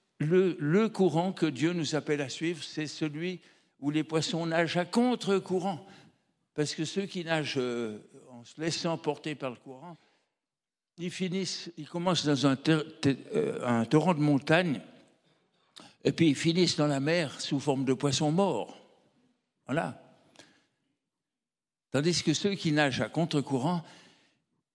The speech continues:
ils ont la, la vie du Seigneur en eux pour changer, parce que le vrai courant, c'est celui que Dieu nous a demandé de suivre.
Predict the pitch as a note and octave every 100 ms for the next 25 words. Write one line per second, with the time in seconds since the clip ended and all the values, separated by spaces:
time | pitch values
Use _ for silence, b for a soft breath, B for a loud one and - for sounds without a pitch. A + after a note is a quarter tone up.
0 | _ _ _ _ _ D3+ D#3 C#3 G#3 E3
1 | B2 - - - _ _ _ B2+ C#3+ C#3+
2 | G#3 F3 A2 F#2+ B2+ C3 D3 C3 B2+ A#2
3 | G#2 A2+ A2 - _ _ _ _ _ _
4 | _ E3+ E3 - A3 F#3+ G3+ F3 C3 C3
5 | - C#3+ C#3+ C3 G#3 F#3+ D3 B2+ C#3+ -
6 | C#3 - C#3 C#3+ C#3 C3 A#2 C#3 C3+ B2
7 | A#2+ A#2+ B2 B2 A2+ - A#2+ F#2 E2+